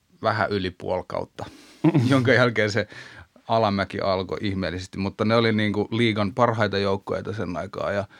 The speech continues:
en mä tiedä, sitä kautta se ehkä tuli sitten. Indiana on siitä hyvä, että ne on melkein aina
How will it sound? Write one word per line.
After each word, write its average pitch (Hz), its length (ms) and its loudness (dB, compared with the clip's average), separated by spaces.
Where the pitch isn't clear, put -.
en 123 120 -2
mä 110 100 -2
tiedä, 117 240 0
sitä 117 280 -2
kautta 107 280 -2
se 123 160 0
ehkä 113 200 -2
tuli 107 300 -2
sitten. 98 360 -8
Indiana 147 480 4
on 151 140 4
siitä 147 380 -2
hyvä, 123 340 4
että 110 340 -2
ne 123 180 0
on 131 100 2
melkein 139 380 4
aina 120 400 4